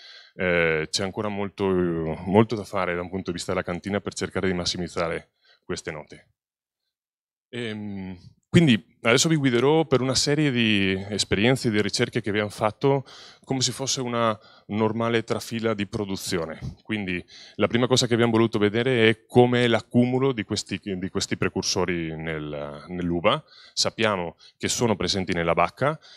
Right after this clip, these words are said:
e sappiamo che sono molto variabili a seconda delle condizioni dello stato di maturità. Sono stati utilizzati sette appezzamenti per, per fare questa indagine che si è stata svolta in un unico anno e dove, com-, dove potete vedere come c'è un'evoluzione, un trend positivo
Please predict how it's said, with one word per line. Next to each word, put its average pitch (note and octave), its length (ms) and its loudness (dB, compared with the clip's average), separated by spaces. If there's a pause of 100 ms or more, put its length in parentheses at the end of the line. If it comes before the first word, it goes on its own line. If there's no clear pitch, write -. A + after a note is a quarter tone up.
(140)
e G2+ 80 -4
sappiamo A2+ 360 -2
che G2+ 100 -6
sono A2 260 0
molto G#2 440 2
variabili G#2 600 2
a G#2 60 0
seconda G2 420 -2
delle F#2+ 180 -2
condizioni G2 540 -4
dello G2 140 0
stato F#2+ 280 -4
di F2 80 -2
maturità. E2+ 500 -8 (720)
Sono G#2 160 -4
stati G#2 880 2
utilizzati G#2 540 -4
sette - 280 -4
appezzamenti G2+ 840 -2 (280)
per, E2 580 0
per - 120 -6
fare F#2 220 -4
questa F#2+ 240 -6
indagine F#2 480 0
che A2+ 120 -8
si F2 60 -10
è - 20 -10
stata F#2+ 340 -2
svolta F2 300 -2
in E2+ 60 -8
un E2+ 80 -4
unico F2+ 280 0
anno E2+ 380 -6 (380)
e G2+ 260 2
dove, G2 260 0
com-, A2 300 -2
dove G#2 240 0
potete G2+ 260 -4
vedere A#2+ 320 -2
come A2 220 -4
c'è - 120 -4
un'evoluzione, G#2 640 -4
un G2 140 0
trend A#2+ 320 0
positivo G#2 840 -4